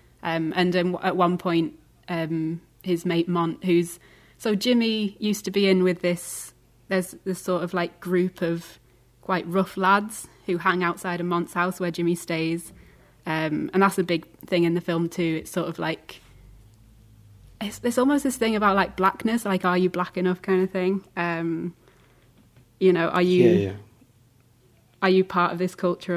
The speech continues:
Speaker 1: or are you not? Um, and Jimmy's sort of
Speaker 2: Well, that's
Speaker 1: in between both of those. But yeah, Mont basically says at one point the reason he liked Jimmy from a young age, even though he was part of that sort of rough group, was, like, you care about things. You've always cared.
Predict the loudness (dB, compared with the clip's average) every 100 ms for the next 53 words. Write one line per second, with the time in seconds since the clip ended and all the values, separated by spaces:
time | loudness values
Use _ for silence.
0 | -2 0 0 2 -2 -4 -12 _ -8 -6
1 | -2 0 0 -2 -6 _ 0 2 4 6
2 | 8 6 2 -2 0 0 0 -2 -6 -10
3 | _ _ _ _ -2 0 0 2 4 4
4 | 2 -2 -4 -6 -6 -8 -2 -2 -2 _
5 | -2 2 2 4 4 4 2 0 0 0
6 | 2 2 0 2 2 2 0 -2 2 4
7 | 4 4 2 4 2 2 -2 -4 -2 0
8 | 0 0 2 2 2 0 0 0 0 0
9 | -2 -2 -4 -4 -2 -2 -6 -8 -10 -20
10 | _ _ -8 -6 -6 -2 -2 -2 -2 0
11 | 0 -2 -4 -4 -2 -4 -6 -6 -14 -20
12 | _ _ _ -2 -2 0 0 0 -2 -6
13 | -6 -6 -4 -4 -8 -14 -20 _ -10 -4
14 | -2 -2 -2 -4 -4 -6